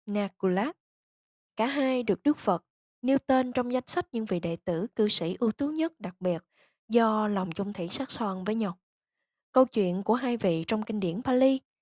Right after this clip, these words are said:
miêu tả một mối quan hệ vợ chồng cao thượng và thánh thiện,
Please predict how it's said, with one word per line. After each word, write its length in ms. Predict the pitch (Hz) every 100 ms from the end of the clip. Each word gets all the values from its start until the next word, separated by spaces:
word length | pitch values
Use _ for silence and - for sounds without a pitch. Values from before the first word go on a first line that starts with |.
| _ _
miêu 180 | 220 220
tả 380 | 214 175 170 277 - _ -
một 180 | 190 214
mối 120 | 240
quan 200 | 269 233
hệ 180 | 220 165
vợ 200 | 170 165
chồng 260 | - 175 165
cao 140 | 240
thượng 340 | 240 214 165 170
và 100 | 165
thánh 220 | 220 254
thiện, 180 | - 170